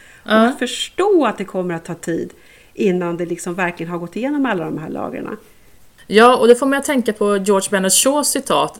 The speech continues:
Speaker 1: "The single biggest problem in communication is the illusion that it has been taken place."
Speaker 2: Yes, den är
Speaker 1: Det är ju så.
Speaker 2: riktigt bra. Så
Speaker 1: Ja.
Speaker 2: är det.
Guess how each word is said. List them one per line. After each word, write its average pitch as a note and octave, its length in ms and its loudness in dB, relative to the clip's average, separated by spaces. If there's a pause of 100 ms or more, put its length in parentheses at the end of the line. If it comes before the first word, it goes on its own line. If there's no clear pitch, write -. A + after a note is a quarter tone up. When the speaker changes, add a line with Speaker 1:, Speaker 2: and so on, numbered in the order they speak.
Speaker 1:
"The F#3 60 -4
single B3 320 4
biggest G3+ 340 0
problem D#3+ 340 0
in D#3+ 100 -4
communication E3+ 720 2 (240)
is F#3 180 -2
the F3+ 120 0
illusion E3+ 580 -2 (260)
that E3+ 120 4
it D#3+ 140 -2
has D#3 220 -4
been D#3 120 -6
taken C#3+ 320 -4
place." - 460 -4 (540)
Speaker 2:
Yes, A3 600 -2 (120)
den C4 460 4
är G3 300 0
Speaker 1:
Det G3+ 180 0
är - 40 6
ju - 60 2
så. C#3 140 -4
Speaker 2:
riktigt - 280 -6
bra. - 260 -8
Så A3+ 120 -20
Speaker 1:
Ja. D#3 200 -2
Speaker 2:
är - 40 -4
det. - 100 -8